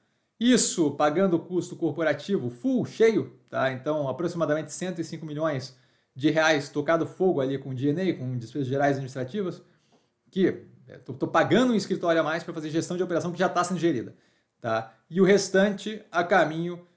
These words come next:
de abrir capital com melhoria do mercado, que provavelmente tenha um tempo aí pra seguir, mas assim, se esse é o direcionamento, mais cedo ou mais tarde essa operação aqui vai ter a grande maioria ali do, do, do, da, a, ainda mais a maioria da geração da ebitda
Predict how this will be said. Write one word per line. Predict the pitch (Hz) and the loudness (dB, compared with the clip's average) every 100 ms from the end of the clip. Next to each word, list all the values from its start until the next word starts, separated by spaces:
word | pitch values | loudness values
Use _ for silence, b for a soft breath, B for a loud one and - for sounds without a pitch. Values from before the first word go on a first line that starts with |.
| _ | _
de | - | 2
abrir | 170 - | 4 4
capital | 160 165 - 165 165 | 4 2 4 2 2
com | |
melhoria | 175 175 170 170 | 0 2 4 2
do | |
mercado, | 170 180 170 214 240 | 0 -2 0 0 -2
que | 208 - - - - _ - | -6 -8 -16 -18 -18 _ 0
provavelmente | 180 214 165 139 127 - | 4 4 4 -2 -6 -6
tenha | 156 160 | -2 -2
um | 139 | -2
tempo | 123 175 208 - | 0 2 2 0
aí | 123 | -4
pra | 120 113 | -4 -8
seguir, | - 196 294 | -8 0 2
mas | 196 170 | 2 2
assim, | 175 147 | 0 -2
se | - | 2
esse | 190 190 | 4 4
é | |
o | |
direcionamento, | 165 165 165 175 233 - b b b b | 2 0 -2 -4 -4 -4 b b b b
mais | 185 220 202 | 0 2 4
cedo | 208 | 2
ou | 202 | 2
mais | 185 | 0
tarde | 185 185 | 0 0
essa | 185 | -2
operação | 190 175 165 180 | -2 -2 -2 -4
aqui | - | -6
vai | 185 175 | -4 -2
ter | 170 175 - _ _ _ _ _ _ _ _ - | -2 -2 -8 _ _ _ _ _ _ _ _ -2
a | |
grande | 127 165 226 185 | 4 6 6 6
maioria | 151 143 131 139 | 2 0 0 0
ali | 120 | 0
do, | 123 123 117 110 107 104 | -2 -4 -6 -6 -6 -8
do, | 110 104 101 98 98 95 101 101 | -12 -16 -16 -16 -16 -18 -20 -20
do, | 98 113 | -20 -18
da, | 104 110 - | -16 -16 -16
a, | - 117 120 139 143 | -14 -14 -10 -4 0
ainda | 160 233 220 | 2 4 4
mais | 160 170 202 143 | 4 4 2 0
a | 139 | -2
maioria | 131 123 123 | -4 -4 -4
da | 117 | -6
geração | 120 123 135 | -6 -8 -8
da | 135 | -6
ebitda | 165 233 - 117 | -6 -6 -8 -12